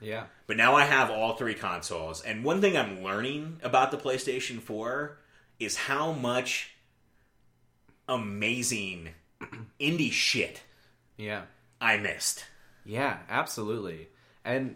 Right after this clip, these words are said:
Speaker 1: you know, as, as we were talking about, PlayStation Plus is worth it, not for the online gaming per se,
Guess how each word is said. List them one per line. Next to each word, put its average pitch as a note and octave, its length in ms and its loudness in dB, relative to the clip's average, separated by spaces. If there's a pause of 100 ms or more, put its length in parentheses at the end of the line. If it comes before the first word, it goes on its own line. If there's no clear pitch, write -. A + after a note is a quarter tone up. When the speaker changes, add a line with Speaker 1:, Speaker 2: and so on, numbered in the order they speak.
(120)
Speaker 1:
you C#3+ 120 -8
know, D#3 140 2
as, D3 140 4
as D#3 260 -4
we E3+ 60 -4
were D#3+ 60 -2
talking E3 320 -2
about, G2 440 -2 (1160)
PlayStation E3 600 -4
Plus C#3+ 480 0
is G2+ 180 -8
worth A#2+ 320 -4
it, B2+ 300 -4 (180)
not A2+ 400 -2
for C3+ 200 -6
the A#2 120 -2
online G#2 440 -4
gaming B2 420 -6
per A2 160 -8
se, - 460 -6